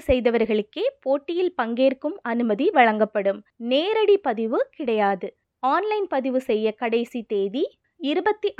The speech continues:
ஐந்து எட்டு இரண்டாயிரத்தி இருபத்தாறு, அதாவது வெள்ளிக்கிழமை மாலை ஐந்து மணிக்குள் பதிவு செய்திருக்க வேண்டும். கூடுதல் விபரங்களுக்கு ஏழு ஒன்பது பூஜ்ஜியம் நான்கு மூன்று ஆறு எட்டு ஒன்று ஒன்று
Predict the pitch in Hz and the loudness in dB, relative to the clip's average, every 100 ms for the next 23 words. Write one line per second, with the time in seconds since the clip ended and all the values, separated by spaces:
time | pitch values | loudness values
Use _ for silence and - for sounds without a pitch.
0 | 240 226 233 262 494 - 233 233 - 277 | -2 0 2 2 2 -2 -2 -2 -4 -6
1 | 453 254 262 277 285 247 233 381 339 220 | -4 -2 0 2 2 2 0 -2 0 0
2 | 214 202 185 185 - 254 226 202 247 403 | 0 -2 -2 -4 -6 -4 0 0 0 2
3 | 254 233 226 196 190 185 _ _ 220 220 | 2 2 -2 -4 -4 -8 _ _ 0 4
4 | 208 233 466 - 240 311 427 403 240 214 | 4 4 0 0 0 0 0 2 2 0
5 | - 226 415 480 _ _ 254 247 254 392 | -2 -2 -2 -4 _ _ -2 0 -2 0
6 | - 240 202 185 277 302 214 202 202 - | 2 2 2 0 -2 -2 -4 -6 -10 -6
7 | 339 403 403 403 269 226 240 247 220 196 | -2 0 2 4 4 6 4 4 2 0
8 | - 311 554 _ - 214 262 311 370 427 | -2 -8 -8 _ -12 0 2 4 2 2
9 | 440 - 220 240 240 254 311 330 233 226 | 0 -2 -2 0 0 0 0 -4 -6 -8
10 | 220 233 349 - 226 233 247 320 320 381 | -4 -4 -4 -8 -4 0 0 0 -2 -2
11 | 294 233 226 208 190 262 427 _ _ - | 0 0 0 0 2 0 0 _ _ -4
12 | 240 269 339 415 381 226 214 _ 214 285 | 2 2 2 2 2 2 0 _ -4 -4
13 | 392 220 240 285 311 381 254 220 226 220 | -4 -2 0 0 -2 -2 0 0 0 -2